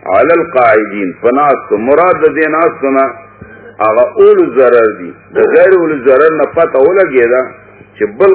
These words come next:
قسم ناست خلک هم شته دی. هغه کم دي چې هغه اولو ضرر دي، یعنی هغه ناست دي د ضرر په وجه باندې، دا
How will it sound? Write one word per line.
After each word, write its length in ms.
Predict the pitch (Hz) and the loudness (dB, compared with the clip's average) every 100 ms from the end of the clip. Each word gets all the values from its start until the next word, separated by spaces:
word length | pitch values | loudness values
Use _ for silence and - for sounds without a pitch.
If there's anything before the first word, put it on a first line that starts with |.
| 170 | 0
قسم 280 | 160 135 127 131 | -4 -2 -2 -2
ناست 280 | 156 156 - - - | -2 -4 -8 -20 -4
خلک 260 | 131 139 117 | 0 0 0
هم 140 | 107 - | -6 -4
شته 160 | 101 95 | -2 0
دی. 100 | 82 - - - - - - | -2 -8 -12 -12 -18 -10 -2
هغه 180 | 113 131 - | 0 0 0
کم 140 | 165 202 196 | 0 0 0
دي 180 | 190 180 - - - _ - | 0 -2 -6 -20 -20 _ -2
چې 80 | 110 | 0
هغه 160 | 120 147 143 | 2 2 2
اولو 220 | 180 190 151 120 | 2 2 0 0
ضرر 300 | 127 123 110 95 | 2 2 0 -4
دي، 120 | 85 - _ - - - 92 | -14 -16 _ -20 -20 -12 -2
یعنی 220 | 110 120 123 120 | 0 0 -2 -2
هغه 180 | 120 123 | -2 -2
ناست 320 | 143 180 160 - | 0 -2 -4 -4
دي 120 | 180 | -4
د 200 | 165 147 123 | -4 -2 0
ضرر 260 | 139 175 - | 2 2 0
په 40 | 151 151 | 2 2
وجه 220 | 131 123 | 2 2
باندې، 260 | 113 104 98 | 0 -2 -2
دا 60 | 95 | 0